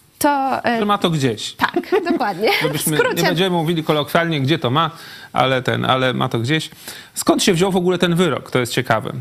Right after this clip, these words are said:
Speaker 2: bo przecież Trybunał Konstytucyjny, no, tak zajmuje się telewizją od zawsze i tak dalej. No, ostatnio to się zajmował, kiedy stwierdził właśnie, że Rada Mediów Narodowych jest niekonstytucyjna, dając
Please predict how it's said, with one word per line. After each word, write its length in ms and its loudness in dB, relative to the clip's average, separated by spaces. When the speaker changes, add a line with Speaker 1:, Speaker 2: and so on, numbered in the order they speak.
Speaker 2:
bo 160 -2
przecież 340 -4
Trybunał 340 0
Konstytucyjny, 720 -2
no, 120 0
tak 220 -4
zajmuje 340 2
się 120 -2
telewizją 540 0
od 80 -2
zawsze 380 0
i 40 -2
tak 180 0
dalej. 280 0
No, 200 -4
ostatnio 380 0
to 80 -6
się 140 -2
zajmował, 420 0
kiedy 200 -4
stwierdził 440 -2
właśnie, 320 -2
że 180 0
Rada 260 2
Mediów 360 0
Narodowych 480 0
jest 140 -2
niekonstytucyjna, 840 -2
dając 320 2